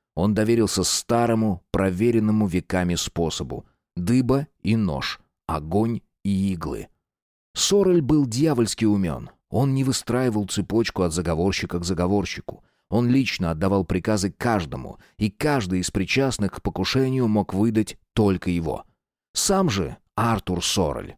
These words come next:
улизнул под гром салютов, его зомби перебили стражу, а шторм прикрыл отступление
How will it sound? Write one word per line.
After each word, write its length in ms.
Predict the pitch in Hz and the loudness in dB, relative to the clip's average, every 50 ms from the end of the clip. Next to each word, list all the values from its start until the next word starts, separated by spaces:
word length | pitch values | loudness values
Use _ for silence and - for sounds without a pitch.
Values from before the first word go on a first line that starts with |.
| _ - | _ -2
улизнул 520 | - 143 175 180 156 139 190 208 233 240 208 | 0 2 4 4 4 4 2 2 2 0 0
под 200 | - 135 92 92 | 0 0 0 0
гром 260 | 95 104 123 160 170 | 2 2 2 2 0
салютов, 600 | - - 85 85 85 95 104 - 113 92 - - _ - - - | 0 0 0 2 2 2 0 0 -2 -4 -6 -10 _ -14 -8 -4
его 240 | - 113 120 123 113 | -2 2 2 2 2
зомби 420 | 101 104 131 143 127 110 98 92 | 2 2 2 2 2 2 2 2
перебили 420 | 82 101 95 98 92 101 95 95 | 2 4 2 4 4 2 2 2
стражу, 520 | 87 - - - 110 131 143 143 117 113 107 | 0 -2 -2 0 0 2 2 2 2 2 2
а 80 | 98 | 2
шторм 500 | - - - - - 131 143 151 151 147 123 | 0 -2 -2 0 2 4 4 4 2 0 0
прикрыл 420 | - 107 95 - 98 113 131 131 | 0 0 0 2 2 4 4 4
отступление 800 | 113 - - - - 85 - 90 104 117 123 127 123 117 104 85 | 2 0 -2 -2 -2 -2 0 2 2 4 4 4 2 0 0 -2